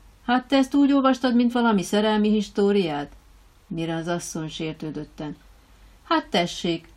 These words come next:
nézd meg, ha nem hiszed, igenis, megkapják egymást.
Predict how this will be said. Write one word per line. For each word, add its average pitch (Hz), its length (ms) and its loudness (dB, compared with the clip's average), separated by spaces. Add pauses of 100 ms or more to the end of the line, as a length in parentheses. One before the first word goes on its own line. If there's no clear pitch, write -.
(140)
nézd 330 320 2
meg, 254 180 4
ha 208 140 -2
nem 180 200 0
hiszed, 180 400 -4 (240)
igenis, 226 540 2
megkapják 175 680 0
egymást. 165 460 -6